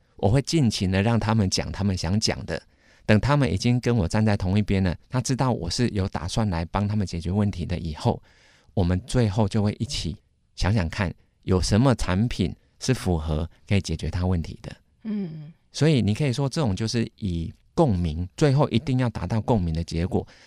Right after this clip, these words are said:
Speaker 1: 可是开头不能强调你的专业技术，也不能强调你这个背景多厉害，而是你要能帮他解决问题，而且你跟他合作，他们的能力会因为这个合作而提升。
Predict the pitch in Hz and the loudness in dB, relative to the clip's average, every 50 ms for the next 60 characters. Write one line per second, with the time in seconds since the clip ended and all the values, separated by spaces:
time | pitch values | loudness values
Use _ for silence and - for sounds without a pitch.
0 | _ _ - 110 107 - 143 - - - 127 135 127 101 85 76 - - 113 92 | _ _ -4 -2 -2 -2 -2 -4 -2 -2 -2 -2 0 -2 -4 -4 -2 -2 -2 0
1 | 92 92 - - 82 90 90 107 101 92 87 87 85 80 73 82 82 - - 95 | 0 -2 -2 -2 -2 -2 0 0 0 0 0 -2 -2 -2 -2 -4 -4 -2 -2 0
2 | 92 98 101 90 - 95 90 82 - - 98 - - _ _ _ _ _ - - | 0 0 0 0 -2 -2 -4 -4 -2 -4 -4 -4 -4 _ _ _ _ _ -6 -6
3 | 98 - 127 110 98 95 - 82 87 87 104 101 92 87 82 80 82 80 80 - | -2 0 2 2 2 2 0 -2 -2 0 0 0 -2 -2 -2 -4 -4 -4 -4 -6
4 | - 90 - - 82 80 82 80 - _ _ _ _ _ _ - 120 107 92 80 | -8 -8 -6 -6 -4 -4 -6 -8 -10 _ _ _ _ _ _ -2 0 0 0 0
5 | - 82 76 - - 90 85 90 101 98 87 - 101 82 - - - _ _ - | -4 -6 -6 -6 -4 -2 -2 -2 -2 -2 -4 -2 -4 -4 -4 -6 -16 _ _ -20
6 | _ _ _ - 92 101 - - 120 92 - - _ _ _ _ - 95 95 90 | _ _ _ -2 -2 0 0 0 0 0 -2 -4 _ _ _ _ -2 0 0 2
7 | 87 95 107 117 92 87 87 95 - 92 95 95 95 95 - - - 73 76 80 | 2 2 2 2 2 2 0 -2 -2 -2 -2 -2 -2 -4 -6 -6 -8 -8 -6 -6
8 | 90 92 85 80 - - - - 104 - _ _ _ _ - 117 120 - 110 87 | -4 -4 -4 -6 -8 -10 -12 -12 -12 -14 _ _ _ _ 0 0 2 2 2 0
9 | 87 90 - 113 110 117 110 104 110 110 104 - 90 85 92 - 123 98 - - | 0 0 0 2 2 2 2 0 -2 -2 -2 -4 -4 -6 -2 0 0 0 0 -4
10 | _ _ _ _ _ - - 120 117 110 92 95 92 90 85 82 92 110 113 92 | _ _ _ _ _ -2 0 2 2 2 2 0 0 0 0 0 0 0 0 -2
11 | 85 - - - 117 - - 117 110 107 110 113 101 87 - - - - 85 76 | -4 -4 -2 0 0 0 2 2 2 4 4 2 0 0 -2 -4 -4 -4 -4 -4
12 | 82 85 87 - 113 85 64 73 80 78 - - 80 76 85 - - 82 85 82 | -4 -4 -2 -2 -2 -2 0 -2 -4 -6 -6 -6 -6 -6 -6 -4 -4 -2 -2 -4